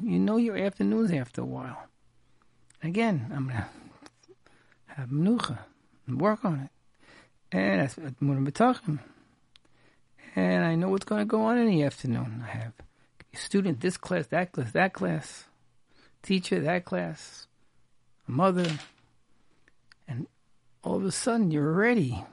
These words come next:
planning. And you're writing things down. We have, again, a workbook in the afternoon, a little time to go over and see how you can be a person who works on menucha,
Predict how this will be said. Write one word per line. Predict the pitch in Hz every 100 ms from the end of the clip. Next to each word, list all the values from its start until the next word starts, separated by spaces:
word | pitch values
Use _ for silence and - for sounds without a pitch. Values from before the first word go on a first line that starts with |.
| - -
planning. | - 226 277 214 117 - _ _ _ _ - -
And | -
you're | 170
writing | 151 175 180 196
things | 214 214
down. | 233 254 240 147
We | 143
have, | 143 - _
again, | 143 196 220
a | 175
workbook | 202 226 - 214 -
in | 180
the | 190
afternoon, | 202 - 214
a | 208
little | 208 233
time | - 220 226 220 - _
to | - 214
go | 208
over | 190 208 220 190 185 - _ _ _ _ _ _ _ _ _ 156
and | 151
see | - 196 196
how | 185
you | 185 185
can | 185 175 139 - - _ _ _ _ _ _ _ _
be | 180 196 - _ - _ _ _ _ _ _ -
a | 147
person | - 180 175 175 160
who | 131 127 101 - -
works | 143 139 -
on | 120
menucha, | 113 123 156 - 226